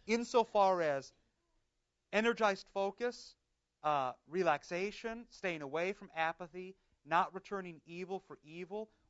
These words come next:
all those sorts of things you take as your pledge,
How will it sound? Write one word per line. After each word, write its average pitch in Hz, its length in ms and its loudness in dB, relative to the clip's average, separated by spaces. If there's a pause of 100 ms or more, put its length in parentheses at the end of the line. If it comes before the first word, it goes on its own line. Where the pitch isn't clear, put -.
all 214 220 4
those 247 180 -4
sorts 214 220 -8
of - 80 -12
things 180 400 -10 (260)
you 170 100 -10
take 196 240 -4
as 165 100 -6
your 147 100 -12
pledge, 208 520 -6